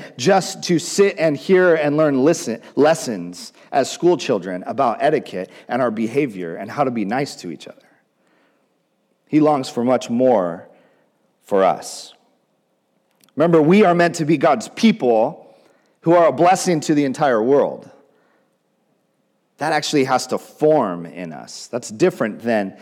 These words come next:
just teaching lessons. He, Jesus is teaching us more than how to act. He's teaching us how to be human rightly. And that goes beyond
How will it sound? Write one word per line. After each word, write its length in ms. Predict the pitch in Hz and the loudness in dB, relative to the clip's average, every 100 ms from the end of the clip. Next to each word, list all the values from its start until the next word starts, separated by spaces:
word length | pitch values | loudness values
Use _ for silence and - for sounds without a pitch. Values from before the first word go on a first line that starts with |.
| - - | -20 -2
just 360 | 131 113 - - _ | -2 -2 -8 -20 _
teaching 340 | - 156 113 87 | -6 -4 -4 -10
lessons. 680 | 71 - 73 - - - _ _ _ _ _ _ _ _ _ _ _ _ _ _ _ _ _ _ _ _ - | -12 -18 -20 -20 -20 -20 _ _ _ _ _ _ _ _ _ _ _ _ _ _ _ _ _ _ _ _ -10
He, 80 | 131 | -8
Jesus 580 | - 165 208 180 160 - | -2 2 4 4 0 -2
is 220 | 143 131 | -6 -6
teaching 560 | - 185 165 - 113 104 | -4 -2 -2 -2 -2 -2
us 480 | - 104 - - - - _ _ _ _ _ _ _ _ - | 0 0 0 -10 -18 -20 _ _ _ _ _ _ _ _ -4
more 260 | 147 190 | 2 4
than 120 | 175 131 | 2 2
how 160 | 135 | 2
to 80 | 120 | 2
act. 260 | 113 123 - | 2 0 -2
He's 160 | 110 | -6
teaching 320 | - 156 147 | -6 -8 -6
us 120 | 117 - | -8 -6
how 140 | 123 | -6
to 80 | 107 | -6
be 220 | 107 98 | -6 -8
human 580 | - - 131 98 78 80 | -8 -8 -6 -6 -8 -10
rightly. 540 | 87 90 - - _ _ _ _ _ _ _ _ _ _ _ _ _ _ _ | -10 -10 -12 -20 _ _ _ _ _ _ _ _ _ _ _ _ _ _ _
And 80 | 104 | -14
that 120 | 107 | -12
goes 220 | 117 120 92 | -6 -8 -6
beyond 800 | 98 95 101 101 87 80 85 | -6 -4 -4 -4 -6 -10 -14